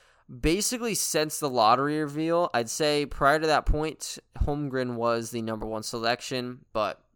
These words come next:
once you saw the ping pong balls unravel, you saw Jabari Smith be that number one pick, and we really haven't seen that wane whatsoever. Averaged about seventeen points and seven boards with Auburn this year.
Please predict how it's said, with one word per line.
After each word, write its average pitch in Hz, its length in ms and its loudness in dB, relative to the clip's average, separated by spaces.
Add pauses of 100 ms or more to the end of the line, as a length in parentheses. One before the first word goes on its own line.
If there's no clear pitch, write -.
once 113 280 -8
you - 40 -6
saw 123 200 0
the 120 80 -6
ping 135 240 2
pong 127 280 2
balls 127 320 4
unravel, 127 600 2 (600)
you 110 240 -10
saw 110 520 4 (240)
Jabari 175 460 6
Smith 175 360 -4
be 147 120 -2
that 143 180 2
number 143 200 0
one 143 160 2
pick, 170 280 6
and 135 80 -4
we 135 160 -8
really 180 300 -8
haven't 165 220 -2
seen 170 280 -6
that 156 180 -4
wane 147 560 -6 (460)
whatsoever. 143 880 -2 (240)
Averaged 135 420 2
about 135 240 2
seventeen 160 640 -6
points 160 360 -10
and 120 120 -10
seven 147 360 -2
boards 131 480 -4
with 131 320 -6
Auburn 123 400 2
this 117 240 -10
year. 113 280 -8